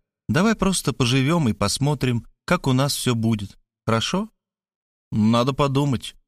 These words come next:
Понимаешь, возраст уже не тот, чтобы принимать скоропалительные решения». Аделина обрадовалась.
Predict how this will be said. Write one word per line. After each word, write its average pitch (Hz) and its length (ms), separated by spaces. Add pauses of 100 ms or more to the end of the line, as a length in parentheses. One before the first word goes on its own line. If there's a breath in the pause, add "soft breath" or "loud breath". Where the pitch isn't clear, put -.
(180 loud breath)
Понимаешь, 131 560 (260 soft breath)
возраст 123 580
уже 110 220
не 113 140
тот, 143 340
чтобы 95 320
принимать 110 480
скоропалительные 104 800
решения». 104 720 (560)
Аделина 117 380
обрадовалась. 95 720